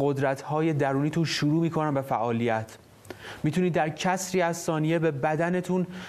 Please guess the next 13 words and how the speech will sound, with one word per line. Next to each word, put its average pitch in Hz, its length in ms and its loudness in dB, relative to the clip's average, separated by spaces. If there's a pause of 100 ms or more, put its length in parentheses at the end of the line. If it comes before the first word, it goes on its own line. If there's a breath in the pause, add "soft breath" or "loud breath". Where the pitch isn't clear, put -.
فرمان 165 520 0
بدید 180 240 2
و 151 60 2
در 151 180 2
کسری 180 440 0
از 160 140 2
ثانیه 156 420 0
بدنتون 156 480 0
فرمان‌های 147 520 0
شما 143 240 2
رو 147 80 4
اجرایی 127 400 2
بکنه. 107 440 0